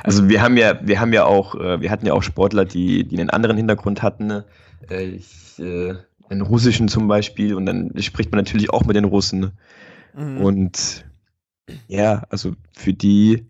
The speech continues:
Speaker 1: so wie für die vermeintlich das Doping normal war, haben die natürlich auch gedacht, dass es für uns normal ist, sodass wir halt, äh,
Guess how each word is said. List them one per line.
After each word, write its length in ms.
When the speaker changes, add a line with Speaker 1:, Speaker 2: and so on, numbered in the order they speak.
Speaker 1:
so 200
wie 160
für 200
die 420
vermeintlich 480
das 220
Doping 480
normal 500
war, 300
haben 100
die 80
natürlich 460
auch 300
gedacht, 340
dass 140
es 80
für 200
uns 240
normal 320
ist, 100
sodass 300
wir 200
halt, 340
äh, 280